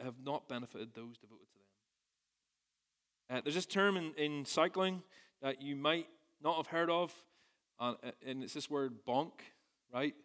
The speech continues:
It's not a rude word, calm down. It, it, it actually means that when you, uh, you, you don't, you don't take on, on enough calories, enough energy,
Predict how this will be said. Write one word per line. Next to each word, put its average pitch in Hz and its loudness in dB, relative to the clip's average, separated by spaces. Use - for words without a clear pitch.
It's - -20
not 123 -2
a - 0
rude 151 4
word, 127 0
calm 135 0
down. 127 -2
It, 123 -2
it, 135 0
it 151 6
actually 156 8
means 160 2
that 147 4
when 143 2
you, 139 2
uh, 131 2
you, 156 -10
you 151 -6
don't, 180 2
you 151 -4
don't 165 0
take 180 8
on, 156 4
on 156 4
enough 143 0
calories, 175 6
enough 131 -2
energy, 170 2